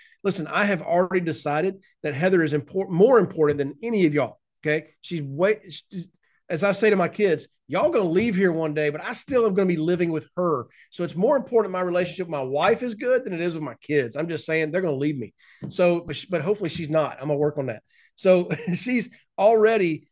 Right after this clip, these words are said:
more important. I already decided that. So if I'm getting a phone call from her, what I'll do is, is, is typically I'll just real quick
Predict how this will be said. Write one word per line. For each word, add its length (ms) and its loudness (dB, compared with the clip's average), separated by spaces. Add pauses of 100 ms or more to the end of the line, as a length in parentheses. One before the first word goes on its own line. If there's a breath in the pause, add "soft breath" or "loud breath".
(100)
more 220 0
important. 260 -2
I 40 4
already 180 -2
decided 380 -4
that. 200 -8
So 140 -4
if 100 -6
I'm 180 -8
getting 160 -4
a 60 -4
phone 320 -2
call 240 2
from 200 -6
her, 420 -6 (300 soft breath)
what 180 -2
I'll 160 -2
do 340 -2
is, 280 -6
is, 160 -6
is 200 -6
typically 420 -6
I'll 120 2
just 240 -6
real 180 4
quick 420 -4